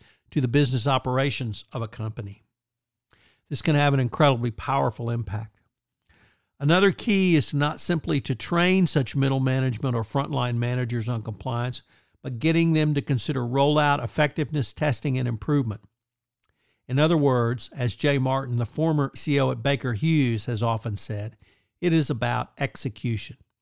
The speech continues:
One way to help facilitate this is through exercises using incentives to make leadership insights stick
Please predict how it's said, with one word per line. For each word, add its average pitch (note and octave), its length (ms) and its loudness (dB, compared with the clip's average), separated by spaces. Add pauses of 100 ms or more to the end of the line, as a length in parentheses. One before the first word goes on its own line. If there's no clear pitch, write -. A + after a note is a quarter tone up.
(840)
One D#3 160 2
way D3+ 160 4
to C#3+ 100 2
help C#3+ 280 2
facilitate D3 920 0
this A#2+ 360 -2
is B2+ 200 -4
through D3+ 260 -2
exercises B2 960 -2
using B2+ 320 0
incentives B2 640 -2 (380)
to C#3+ 80 -2
make C#3+ 280 0
leadership D3+ 560 0
insights C#3+ 540 -2
stick - 580 -2